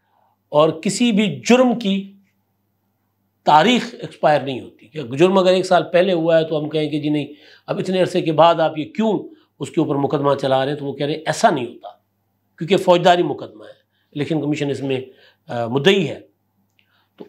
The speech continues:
अब खान साहब को डे वन से पता था, वरना इमरान खान साहब के लिए मैं बार बार कह चुका हूँ कि चीफ जस्टिस इस्लाम-, अ, सुप्रीम कोर्ट में बैठे हुए थे,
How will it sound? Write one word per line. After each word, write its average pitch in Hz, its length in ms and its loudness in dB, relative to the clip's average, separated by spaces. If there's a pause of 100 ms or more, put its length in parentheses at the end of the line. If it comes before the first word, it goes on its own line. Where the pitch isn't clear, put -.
अब 190 280 -2
खान 220 240 4
साहब 254 260 4
को - 380 -8 (520)
डे 233 320 6
वन 269 160 4
से 196 120 -2
पता - 320 -6
था, - 280 -20 (840)
वरना 208 680 2 (320)
इमरान 170 320 0
खान 190 200 0
साहब 190 300 2
के 185 100 0
लिए 170 220 -2
मैं 180 180 -2
बार 147 220 4
बार 175 180 6
कह 151 180 -6
चुका - 260 -16
हूँ - 300 -20 (1080)
कि 196 320 6 (240)
चीफ 214 180 -2
जस्टिस 175 500 -2
इस्लाम-, 175 340 -2
अ, 156 100 -2
सुप्रीम 170 360 -2
कोर्ट 185 240 2
में 180 100 -2
बैठे 147 260 0
हुए 156 280 -4
थे, - 80 -20